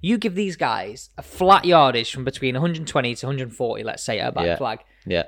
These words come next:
Speaker 1: They're hitting the green every single time with
Speaker 2: And
Speaker 1: no water around
Speaker 2: But
Speaker 1: it.
Speaker 2: it's not even that, though. They're hitting it to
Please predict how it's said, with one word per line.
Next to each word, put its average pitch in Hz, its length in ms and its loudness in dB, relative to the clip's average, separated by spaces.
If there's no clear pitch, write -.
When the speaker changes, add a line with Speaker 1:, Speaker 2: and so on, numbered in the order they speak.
Speaker 1:
They're 160 280 10
hitting 165 200 6
the 151 60 4
green 131 280 2
every 135 200 -2
single 120 220 -12
time 113 300 -10
with 143 120 4
Speaker 2:
And 165 200 2
Speaker 1:
no 165 180 2
water 147 400 0
around 101 240 -8
Speaker 2:
But 175 80 2
Speaker 1:
it. 160 40 4
Speaker 2:
it's 151 100 0
not 185 200 -2
even 135 200 -6
that, - 180 -8
though. 90 160 0
They're 107 120 2
hitting 151 300 2
it - 180 -8
to 107 360 4